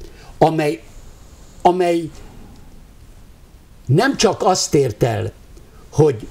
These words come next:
kirobbantotta ezt a nagy háborút, amit még egyszer mondom, ma is tart, ma a negyedik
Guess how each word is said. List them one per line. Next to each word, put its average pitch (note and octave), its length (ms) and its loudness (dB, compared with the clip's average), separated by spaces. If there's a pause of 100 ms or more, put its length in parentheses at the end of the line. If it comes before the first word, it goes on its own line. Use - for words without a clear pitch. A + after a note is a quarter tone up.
(680)
kirobbantotta C3+ 1200 0 (840)
ezt - 260 0
a D3 80 0
nagy E3 280 0
háborút, B2 540 0
amit B2 280 -2
még C#3 260 2
egyszer A#2+ 340 0
mondom, A2+ 380 0
ma C3+ 180 0
is G#2+ 300 -6
tart, G#2 440 -4 (500)
ma C3 160 2
a C#3 60 4
negyedik C3+ 720 0